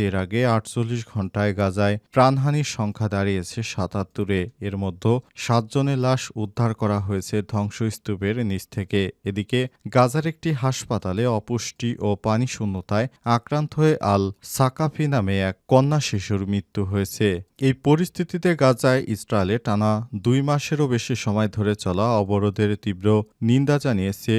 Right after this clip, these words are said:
ইউরোপ সহ বিশ্বের অনেক দেশ। দুই মার্চ থেকে এই ভূখণ্ডে সম্পূর্ণ অবরোধ আরোপ করেছে ইসরায়েল। এরপর থেকে কোনো পানি, খাবার বা চিকিৎসা সরঞ্জাম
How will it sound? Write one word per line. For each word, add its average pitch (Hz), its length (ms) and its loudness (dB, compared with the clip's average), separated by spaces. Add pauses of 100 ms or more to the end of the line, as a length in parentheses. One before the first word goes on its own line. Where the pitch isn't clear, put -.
ইউরোপ 104 340 0
সহ - 300 -4
বিশ্বের 104 440 0 (220)
অনেক 110 360 2
দেশ। 92 240 0 (260)
দুই 110 220 2
মার্চ 101 260 0 (120)
থেকে 104 320 -4
এই 98 80 0
ভূখণ্ডে 101 640 -4
সম্পূর্ণ 113 500 -2 (420)
অবরোধ 135 360 2 (140)
আরোপ 120 340 0
করেছে 98 460 -2 (240)
ইসরায়েল। 95 460 -2
এরপর 101 360 0 (120)
থেকে 104 280 -4
কোনো 107 280 2 (260)
পানি, 127 300 2
খাবার 101 400 -2
বা 104 160 0 (100)
চিকিৎসা 104 460 -4
সরঞ্জাম 95 580 -4